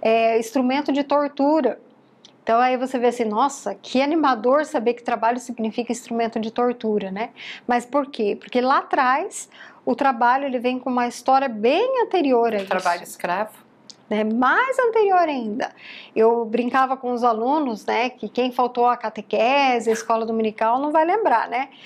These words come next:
Speaker 1: Mas lá quando, ah, segundo a história, né, quando Adão e Eva foram expulsos do, do paraíso, o que que aconteceu? Deus falou pra ele que ele tinha que, pelo suor do trabalho dele, ganhar o pão dele. Então veio desde dessa história,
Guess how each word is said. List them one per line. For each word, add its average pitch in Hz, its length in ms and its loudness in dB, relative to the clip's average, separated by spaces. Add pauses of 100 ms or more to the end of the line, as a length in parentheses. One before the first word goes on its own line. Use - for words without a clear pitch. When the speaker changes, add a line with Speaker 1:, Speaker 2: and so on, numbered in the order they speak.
(320)
Speaker 1:
Mas 247 400 2
lá 277 240 4
quando, 262 640 2
ah, 214 220 -2
segundo 240 400 -2
a 247 60 2
história, 240 500 2
né, 220 160 0
quando 247 260 -2
Adão 240 360 0
e 262 100 0
Eva 233 320 0
foram 220 260 0
expulsos 240 640 -2
do, 202 460 -2
do 208 120 -4
paraíso, 220 680 0
o 208 60 -2
que 247 160 -2
que 269 80 -2
aconteceu? 240 600 -4 (440)
Deus 226 240 2
falou 247 180 2
pra 233 180 -2
ele 233 280 0
que - 140 0
ele 339 120 2
tinha 269 320 -2
que, 320 180 -2
pelo 262 280 0
suor 254 460 2
do 330 100 -6
trabalho 247 460 0
dele, 214 560 -2
ganhar 247 380 0
o 233 80 -4
pão 339 340 -2
dele. 392 420 0 (640)
Então 302 240 0
veio 349 420 -2
desde 403 580 2
dessa 240 440 0
história, 214 720 0